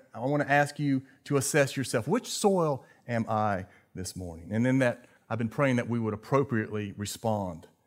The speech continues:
as we hear God's word. So let's jump into the parable, beginning with Mark chapter fo-, four, beginning with verse one.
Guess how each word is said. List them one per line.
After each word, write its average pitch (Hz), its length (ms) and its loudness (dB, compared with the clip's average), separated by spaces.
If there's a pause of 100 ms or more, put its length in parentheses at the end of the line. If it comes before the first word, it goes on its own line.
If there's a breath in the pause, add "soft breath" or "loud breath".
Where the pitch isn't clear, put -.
as 95 140 -6
we 101 120 -6
hear 98 220 -4
God's 87 320 -8
word. 85 340 -12
So 104 260 0 (120)
let's 151 300 -2 (800 soft breath)
jump 131 240 0
into 113 580 -2 (280 soft breath)
the 107 60 -14
parable, 113 460 0
beginning 110 380 -4
with 104 160 -2
Mark 131 280 2
chapter 110 380 -2
fo-, - 320 -8 (140)
four, 175 420 0 (560 soft breath)
beginning 123 320 2
with 113 100 -2
verse 110 360 -4
one. 87 580 -10